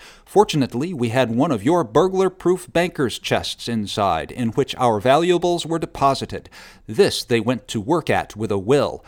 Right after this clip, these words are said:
and evidently used up all their time and tools in vain attempts to force it.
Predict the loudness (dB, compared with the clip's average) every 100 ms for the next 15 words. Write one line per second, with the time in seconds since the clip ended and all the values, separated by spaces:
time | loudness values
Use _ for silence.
0 | -10 -6 -4 -4 -4 -2 -2 -2 -4 -4
1 | -2 -2 -2 0 0 0 2 2 2 0
2 | -2 -4 -2 -2 -2 -4 -6 -6 -4 -4
3 | -4 -8 -4 -4 -2 -2 -2 -4 -6 -6
4 | -4 -4 -6 -10 -10 -8 -8 -8 -2 -2
5 | -2 -6 -10 -16